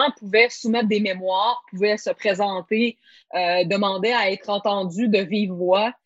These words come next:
pour, euh, discuter de certains enjeux qui étaient importants pour eux ou pour elles, euh, à l'égard de la révision de, de la loi. Et donc, euh, les, euh, les, les, les personnes, euh, mises en charge, responsables du processus,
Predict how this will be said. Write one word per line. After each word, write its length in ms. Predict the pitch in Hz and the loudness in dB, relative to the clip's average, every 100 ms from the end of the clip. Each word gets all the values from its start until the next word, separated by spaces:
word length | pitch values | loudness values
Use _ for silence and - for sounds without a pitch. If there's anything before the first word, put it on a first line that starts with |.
| _ _ _ | _ _ _
pour, 400 | 226 226 233 - 196 | -2 0 -2 -4 0
euh, 180 | 180 | 2
discuter 500 | 175 180 - - 240 | 2 -2 -8 -4 0
de 160 | 202 196 | 2 0
certains 460 | 190 190 - 220 214 | -2 -4 -2 -2 0
enjeux 380 | 190 190 233 | -2 0 0
qui 160 | 233 190 | 0 -2
étaient 180 | 180 202 | 0 0
importants 400 | 196 180 214 208 | -2 -2 0 -2
pour 260 | 226 214 | 0 0
eux 140 | 220 370 | 0 0
ou 80 | 226 | -4
pour 180 | 208 208 | 0 0
elles, 300 | 185 226 269 - - - _ | 2 0 -2 -6 -20 -20 _
euh, 140 | 180 180 - | -2 -2 0
à 80 | |
l'égard 380 | 196 190 202 220 | 0 0 0 0
de 60 | 202 | -2
la 80 | 190 | -4
révision 520 | 202 180 170 208 220 | -4 -4 -2 0 0
de, 420 | 196 175 170 160 | 0 0 0 -2
de 140 | 180 | -2
la 160 | 185 180 | 0 0
loi. 460 | 170 175 190 240 247 | 0 -2 0 -2 -2
Et 120 | 190 | 0
donc, 320 | 180 190 214 - - | 2 2 0 -4 -4
euh, 380 | 180 175 165 160 165 | 0 2 0 -2 -2
les, 440 | 185 175 170 170 | 2 2 2 4
euh, 200 | 156 160 | 4 2
les, 200 | 175 165 160 | -2 0 2
les, 160 | 165 | 2
les 120 | 156 | 2
personnes, 440 | 160 175 - 226 220 - _ - | -4 -4 -2 0 0 -4 _ -6
euh, 240 | 160 165 160 | 0 0 0
mises 200 | 190 202 | 0 2
en 200 | 196 175 | 2 0
charge, 400 | 170 190 208 208 | -2 0 0 -2
responsables 760 | 175 214 - 208 185 - 208 226 | 0 -2 0 -2 -2 0 2 2
du 80 | 190 | 0
processus, 760 | 185 175 180 - 226 247 - | -2 0 0 0 -2 -2 -4